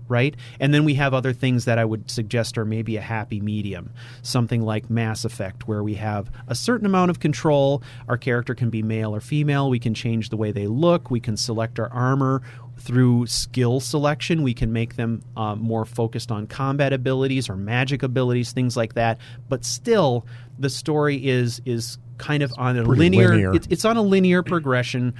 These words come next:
Speaker 1: where
Speaker 2: Right.
Speaker 1: as we advance through the acts of the story,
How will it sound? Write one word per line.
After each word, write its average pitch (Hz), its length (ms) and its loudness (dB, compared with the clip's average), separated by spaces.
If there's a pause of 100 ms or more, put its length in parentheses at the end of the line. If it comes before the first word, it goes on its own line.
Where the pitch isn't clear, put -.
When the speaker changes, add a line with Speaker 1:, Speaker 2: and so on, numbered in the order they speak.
(200)
Speaker 1:
where 123 160 4
Speaker 2:
Right. - 80 -4
Speaker 1:
as 131 260 2
we 143 140 0
advance 123 560 0
through 139 280 0
the 147 160 0
acts 117 320 -4
of 110 80 -2
the 110 80 -4
story, 104 520 -6